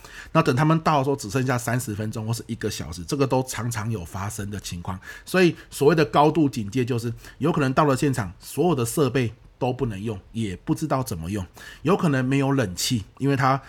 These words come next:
不知道今天要办讲座，也，也忘了跟总务处说这个地方要开冷气，这个都是以前有遇过的。好，那所以我就转换成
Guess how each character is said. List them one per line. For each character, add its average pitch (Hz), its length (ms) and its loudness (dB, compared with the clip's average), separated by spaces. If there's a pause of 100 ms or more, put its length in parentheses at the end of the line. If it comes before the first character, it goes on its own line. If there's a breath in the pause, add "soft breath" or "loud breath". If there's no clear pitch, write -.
(180 loud breath)
不 147 80 4
知 131 80 0
道 139 120 4
今 131 160 0
天 135 80 2
要 131 80 2
办 127 220 2
讲 95 180 -6
座， 107 280 -4
也， 107 240 -4
也 110 60 0
忘 139 200 4
了 123 80 2
跟 127 200 0
总 87 180 -4
务 127 160 0
处 123 200 -2
说 110 300 0 (300 loud breath)
这 143 100 -2
个 120 80 -2
地 123 160 0
方 104 140 -2
要 104 100 -2
开 107 220 -2
冷 98 240 -4
气， - 260 -4
这 139 80 -6
个 127 60 0
都 127 100 0
是 127 160 -4
以 101 220 -8
前 98 280 -6
有 95 220 -4
遇 131 240 -2
过 104 220 -6
的。 69 80 -14 (720 loud breath)
好， - 200 -10 (260 soft breath)
那 113 140 -4
所 143 140 2
以 147 40 10
我 123 120 4
就 127 220 2
转 113 260 -2
换 135 180 4
成 107 240 -2